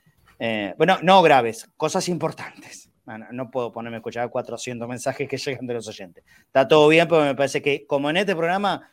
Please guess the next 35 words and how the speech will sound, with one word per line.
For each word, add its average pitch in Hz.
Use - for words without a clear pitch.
no 139
hay 151
ningún 170
otro, 190
ningún 175
otro, 127
no 143
existe 139
ningún 131
otro, 151
o, 135
o 139
como 143
Cadena 151
Ceneice, 131
mejor 117
dicho, 139
que 143
le 143
dé 160
un 160
espacio 156
tan 175
prioritario 147
ya 143
a 139
los 135
mensajes 139
de 147
los 139
oyentes. 117
Por 165
eso 180
les 156
pido 175